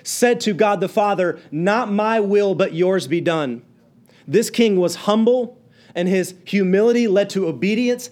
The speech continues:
and his obedience led to the cross. And so we are anticipating, we're looking at this king going, "Why didn't you obey? We, we recognize these things in you. We see these things in ourselves."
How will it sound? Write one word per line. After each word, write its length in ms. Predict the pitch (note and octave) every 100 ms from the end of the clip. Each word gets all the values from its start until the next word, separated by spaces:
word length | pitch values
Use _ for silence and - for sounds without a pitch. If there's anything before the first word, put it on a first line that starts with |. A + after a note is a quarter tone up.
| - F#3
and 120 | G3
his 180 | G#3 G#3+
obedience 720 | E3+ B2 G#3+ A3+ A#3 A#3+ -
led 320 | F3 G3 G3
to 100 | F#3+
the 100 | D#3+
cross. 640 | D3+ F#3+ E3+ C#3 - - - _ - - _ _ _ _ _ _ _ _ _ -
And 120 | F#3+
so 200 | - G#3
we 260 | F#3 F#3+ A#3+
are 160 | G#3+
anticipating, 920 | F#3+ G3 G3 C#4+ - C#4 - G3 D#3+ D3+
we're 80 | G3+
looking 340 | D4 D4+ B3
at 120 | A3+
this 140 | A3+ -
king 300 | C4 D#4 A#3+
going, 280 | A3 A3 A3 - F#3
"Why 280 | G3 C#4 E4+
didn't 280 | D4 D4
you 220 | C#4 C4 B3
obey? 460 | F#3 A#3+ C#4+ D4+
We, 240 | A3+ A#3+ -
we 160 | - A#3
recognize 640 | A3 D4 D4 A#3 A#3 G3+
these 180 | G#3+ G#3+
things 240 | B3 A#3+
in 140 | G#3 G3
you. 180 | C4+ C#4
We 140 | A3
see 240 | - C#4
these 180 | C4+ A#3+
things 260 | - C4+ A3
in 120 | G3
ourselves." 720 | - - B3 C4+ C4 F3 -